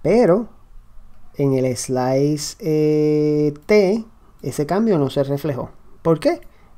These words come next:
Porque copy no hace que los dos, eh, slices refieran a la misma región de memoria. Simplemente copy, pues como dice la palabra, ¿verdad? Copia cada uno de los elementos al otro slice, pero los dos slices están mirando a dos áreas diferentes en memoria.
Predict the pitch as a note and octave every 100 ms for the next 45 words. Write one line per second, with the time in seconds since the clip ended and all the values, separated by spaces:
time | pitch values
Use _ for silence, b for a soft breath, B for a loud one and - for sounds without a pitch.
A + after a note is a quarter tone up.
0 | - C#3 C3+ C3 - G3+ A3+ D3+ C#3+ -
1 | C#3 C3+ C3+ D3 D#3+ D#3+ D#3+ D3 C#3+ C3+
2 | C#3+ D3 E3 C#3 B2+ A#2+ B2 A#2+ B2 -
3 | - - - B2+ B2 - C3+ C#3 C3+ -
4 | - B2+ B2+ B2 C#3+ C3+ A#2 A#2 A2+ A#2
5 | A#2 A#2+ A#2+ C3+ D#3 G3 D3+ B2+ - A#2+
6 | A#2+ D#3 F3+ D3+ - F3 F#3 - - -
7 | - - - E3+ D3+ C#3+ G#2+ F2+ A2+ A#2+
8 | D3 C#3 D#3+ G3 D3+ C#3 C4 B B B
9 | B B - G3 G3 B2 - - - C3+
10 | C3+ C#3+ D3 D#3 D#3+ E3 F3+ E3+ C#3+ C3+
11 | D#3+ D#3+ - B2+ A#2 A#2 C3 C3 C#3 B2
12 | B2 - C3+ B2 A#2 A2+ B2+ C3 D#3 D3+
13 | C3+ C#3 C#3+ A#2+ B2 B2 B2+ C#3+ A2+ B2
14 | C#3+ - C3 C#3 D3 D3 C3+ - A#2+ A#2+
15 | E3+ F3+ F3+ - - A2 G2+ G#2 A2 G#2
16 | -